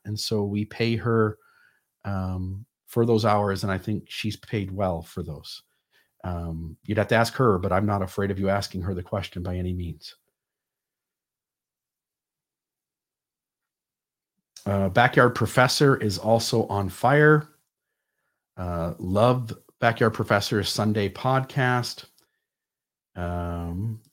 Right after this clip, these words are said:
Marriage on a Tightrope is not an inviting title for a podcast, needs something like Mixed Faith Unity.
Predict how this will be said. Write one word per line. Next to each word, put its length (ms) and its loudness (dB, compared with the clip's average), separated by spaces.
Marriage 600 4
on 420 0
a 200 -2
Tightrope 800 0
is 280 -2
not 280 2
an 100 2
inviting 460 2
title 260 2
for 140 -2
a 40 -8
podcast, 460 0
needs 220 -2
something 280 -4
like 220 -4
Mixed 260 -6
Faith 300 -6
Unity. 460 -2